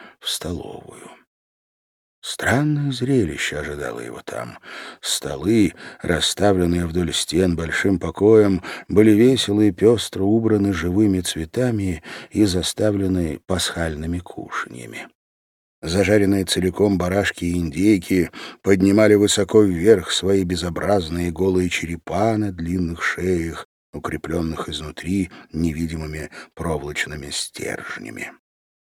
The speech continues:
Эти тонкие, загнутые в виде вопросительных знаков шеи колебались и вздрагивали от толчков идущего парохода,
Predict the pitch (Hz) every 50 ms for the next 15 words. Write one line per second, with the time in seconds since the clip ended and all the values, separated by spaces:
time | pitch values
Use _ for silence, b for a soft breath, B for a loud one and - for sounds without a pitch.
0 | _ _ _ _ - 92 156 - 214 190 - - 220 202 196 190 170 - - 147
1 | 139 127 113 95 117 147 156 139 135 127 123 117 - 123 120 117 113 120 135 123
2 | 120 117 117 104 - 117 107 - 139 131 104 110 107 107 110 101 92 90 98 120
3 | 127 - - 107 92 - - - 117 127 127 117 110 - 101 101 101 87 101 117
4 | 123 123 117 104 - 104 101 95 87 78 - - - 98 117 110 95 85 87 87
5 | 87 87 87 85 - _ - 85 82 82 - - - - - 104 101 - - 85
6 | 85 95 104 90 - - 87 90 92 85 - 85 82 - - 87 113 131 127 113
7 | 107 98 90 -